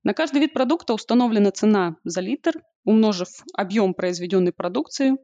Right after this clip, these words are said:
на тариф. Получаем акциз. Акцизы разработаны таким образом, что они от содержания спирта по проценту содержания в ней.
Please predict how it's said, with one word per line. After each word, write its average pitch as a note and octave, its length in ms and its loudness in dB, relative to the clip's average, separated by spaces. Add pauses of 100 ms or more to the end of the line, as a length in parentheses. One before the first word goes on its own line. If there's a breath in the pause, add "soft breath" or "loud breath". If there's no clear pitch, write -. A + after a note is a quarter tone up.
(160)
на A3 140 2
тариф. F3+ 420 -6 (380)
Получаем G#3 500 0
акциз. - 420 -6 (280 soft breath)
Акцизы G3+ 680 -2
разработаны G3 540 0
таким G#3 300 -2
образом, A#3 340 0
что - 160 -6
они G#3 320 2 (140)
от - 140 -8
содержания G3 520 0
спирта G3+ 560 -4 (320)
по F#3 340 -4 (280)
проценту G#3 460 -4
содержания F3 600 -2
в E3+ 40 -6
ней. C4+ 260 2